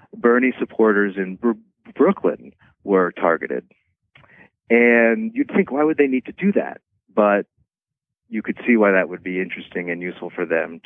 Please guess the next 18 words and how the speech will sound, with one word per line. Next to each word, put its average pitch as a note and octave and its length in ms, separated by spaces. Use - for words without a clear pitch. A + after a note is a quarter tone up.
to G#2+ 420
depress C3 480
enthusiasm G#2 960
for F2 560
the - 60
Clinton G2 440
candidacy F#2 840
so B2 200
that G#2 280
Bernie G#2 360
supporters G2 440
in F#2+ 120
Brooklyn G2 560
did G#2+ 160
not G#2+ 480
go G2 160
to - 100
Pennsylvania F#2+ 920